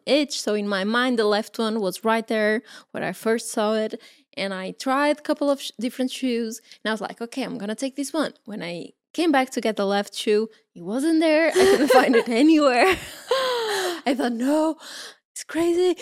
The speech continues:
Speaker 2: Yeah.
Speaker 1: They are small, but they are, like, not that small to be
Speaker 2: Yeah,
Speaker 1: lost
Speaker 2: yeah.
Speaker 1: in my own room. So I looked and looked. And of course they were, uh, at the place where I removed the other <laughs> shoes that I
Speaker 2: Yeah.
Speaker 1: wanted to
Speaker 2: <laughs>
Speaker 1: try.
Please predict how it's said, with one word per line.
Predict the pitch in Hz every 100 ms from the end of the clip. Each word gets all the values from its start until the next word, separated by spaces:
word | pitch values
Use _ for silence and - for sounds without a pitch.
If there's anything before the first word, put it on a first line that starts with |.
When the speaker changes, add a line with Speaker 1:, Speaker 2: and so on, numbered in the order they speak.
| 523 359
Speaker 2:
Yeah. | 294 285
Speaker 1:
They | 311
are | 311
small, | 311 302 392
but | 302
they | 302 294
are, | 285
like, | 277 277 - _
not | 240 240 247
that | 285
small | - 269 277
to | -
be | 294
Speaker 2:
Yeah, | 277 247
Speaker 1:
lost | 240 269
Speaker 2:
yeah. | 262
Speaker 1:
in | 247
my | 233 240 247
own | 240 233 220
room. | 294 311 311
So | - 226 214
I | 214 202
looked | 220 220 -
and | 202 202
looked. | 214 214 - _ _ -
And |
of | 220 -
course | 190 208
they | 202
were, | 190 196 262 - - _ _ -
uh, | 208 190
at | 190 190
the | 190
place | - 190 180 -
where | 180 175
I | 185
removed | 190 202 202 190
the | 247 302
other | 370 247 311
<laughs> | -
shoes | 320 269 220
that | 240
I |
Speaker 2:
Yeah. | - 349 339
Speaker 1:
wanted | 415 277
to | 339 285 320 311 285
Speaker 2:
<laughs> |
Speaker 1:
try. | 247 226 233